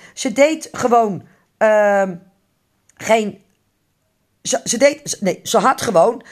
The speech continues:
een gebrek aan actie. En, ehm, eh, eh, eh, dan is niet per definitie jouw money mindset het probleem. En, en dat is, hè, wat ik, wat ik, wat ik net natuurlijk ook al aangaf.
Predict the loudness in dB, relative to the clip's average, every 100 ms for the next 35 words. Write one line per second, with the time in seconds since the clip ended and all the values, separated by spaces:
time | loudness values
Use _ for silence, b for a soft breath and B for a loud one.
0 | B -4 -2 0 0 -2 -8 -2 -2 -2
1 | -8 _ -4 -2 -8 -10 B B B B
2 | -2 0 2 0 -4 -8 _ -2 0 0
3 | -2 -6 -12 _ -4 -4 -4 -8 -8 -10
4 | _ _ _ _ _ -8 -8 -10 _ _
5 | -10 0 2 2 -4 -4 -4 -4 -4 -8
6 | -10 _ _ _ _ _ _ _ _ _
7 | _ _ _ 2 4 2 0 -4 -8 -6
8 | -6 -6 -6 -10 _ _ _ _ -2 0
9 | 2 0 0 0 0 -2 -4 -6 -6 -4
10 | -4 -2 -4 -6 -6 -6 -4 -4 -2 -4
11 | -2 -2 -4 -8 -6 -8 -4 -8 -6 -8
12 | -6 -4 -2 0 -2 -2 -4 -2 0 0
13 | 0